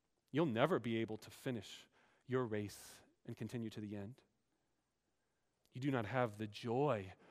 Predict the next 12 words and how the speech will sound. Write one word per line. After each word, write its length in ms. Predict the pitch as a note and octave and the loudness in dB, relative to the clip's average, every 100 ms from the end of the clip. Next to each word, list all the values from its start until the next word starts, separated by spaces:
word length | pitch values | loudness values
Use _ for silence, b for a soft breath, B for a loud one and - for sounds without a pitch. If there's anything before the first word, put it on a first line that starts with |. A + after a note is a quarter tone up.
| b - | b -10
of 120 | A#2+ | -6
his 180 | G#2 - | -6 -8
children. 640 | - B2 D#3 B2 F#2 F#2 - b b b | -6 0 0 0 -6 -8 -16 b b b
You 160 | F#3+ | 4
have 140 | F3 C#3+ | 6 6
been 200 | D#3+ C3+ | 4 6
wavering 460 | D#3+ - E3+ D#3+ | 10 10 8 4
of 100 | D#3 | 4
your 140 | D3+ C#3+ | 4 6
hold 360 | F#3+ G#3+ A3 | 12 12 12
on 140 | D#3+ D3 | 8 4
Christ." 800 | - G3 B3+ B2+ - - - | 10 10 10 4 -10 -18 -20